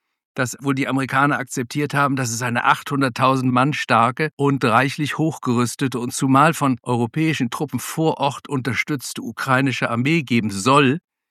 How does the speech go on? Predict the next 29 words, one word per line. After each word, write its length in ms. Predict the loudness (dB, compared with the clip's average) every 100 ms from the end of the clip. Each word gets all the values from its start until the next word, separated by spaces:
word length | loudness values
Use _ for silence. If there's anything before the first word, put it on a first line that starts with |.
| _ -2
nicht 260 | -2 0
geben 260 | 2 2 4
wird, 220 | 2 0 -2 -4
denn 120 | 0
dazu 320 | 0 -2 -4 -2
müssten 320 | -2 -2 2
ja 100 | 2
die 120 | 4
Russen 340 | 2 2 0 -2
erst 180 | -2
einmal 220 | -2 0 0
ihre 380 | 0 0 0 -6
Zustimmung 540 | -8 -6 -2 0 -2 -2
geben. 320 | -4 -4 -6 _ _
Und 260 | -4 -2
damit 240 | 2 0 0
steht 300 | -2 -2 -2
natürlich 460 | -4 -2 0 0 -2
für 180 | 0
Moskau 460 | 4 4 2 0 -2
gegenwärtig 840 | -2 0 2 2 2 0 0 -2 0
noch 280 | 0 0 -8 _ -4
eine 240 | -2 0
nicht 180 | -2 -4
zu 140 | -4
akzeptierende 680 | -6 -4 -6 -4 -2 0 0
Forderung 460 | 2 4 4 0
im 160 | -2 -4
Raum. 320 | -6 -6 -8